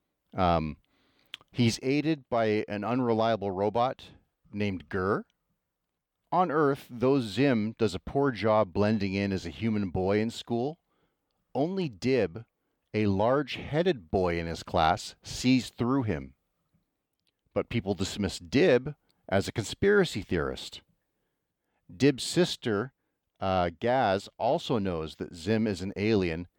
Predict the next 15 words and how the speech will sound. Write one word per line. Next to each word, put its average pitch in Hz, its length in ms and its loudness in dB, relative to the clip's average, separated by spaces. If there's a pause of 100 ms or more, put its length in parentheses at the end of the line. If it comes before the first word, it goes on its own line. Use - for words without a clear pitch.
(160)
but 104 140 -2
she - 240 -2
is 127 220 2
apathetic 104 600 2
to - 80 -8
the 73 120 -6
fact. - 460 -4 (1900)
So 123 240 4
the 143 80 2
show - 240 0
ran 190 280 2
for 139 120 -4
two 143 260 -2
seasons, 104 680 -6 (100)
though 110 520 0